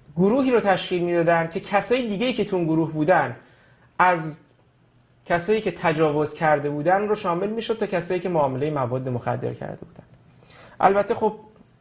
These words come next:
می‌شه به این نظرسنجی ایراد داشت دیگه که خب شاید بهتر بوده، اه، گروه‌های متنوع‌تری رو در نظر می‌گرفته برای پاسخ دادن. ولی حتی اگر اون نظرسنجی این کار رو نکرده بود که این ایراد وارد بود به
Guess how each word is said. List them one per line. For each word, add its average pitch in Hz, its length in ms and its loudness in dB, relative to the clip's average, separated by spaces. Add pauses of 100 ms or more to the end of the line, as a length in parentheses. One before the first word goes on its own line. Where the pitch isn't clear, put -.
(480)
می‌شه 214 260 0
به 180 100 2
این 185 180 2
نظرسنجی 151 560 0
ایراد 170 280 0
داشت 127 240 -6
دیگه - 180 -8
که 139 140 -8
خب 135 180 -4 (920)
شاید 175 360 4
بهتر 151 360 0
بوده، 185 380 -4 (960)
اه، 131 300 0 (260)
گروه‌های 147 580 2
متنوع‌تری 143 1040 0
رو 113 180 -4 (580)
در 131 180 2
نظر 123 320 2
می‌گرفته 123 440 -6
برای 123 180 -4
پاسخ 127 420 -12
دادن. 123 240 -10 (320)
ولی 220 160 2
حتی 240 260 2
اگر 165 240 2
اون 160 120 -4
نظرسنجی 147 540 -2
این 165 100 -2
کار 143 140 0
رو 131 180 -4 (880)
نکرده 139 500 0
بود 147 280 -2
که 160 80 -4
این 151 120 0
ایراد 131 300 -2
وارد 127 320 -2
بود 127 200 -6
به 127 180 -2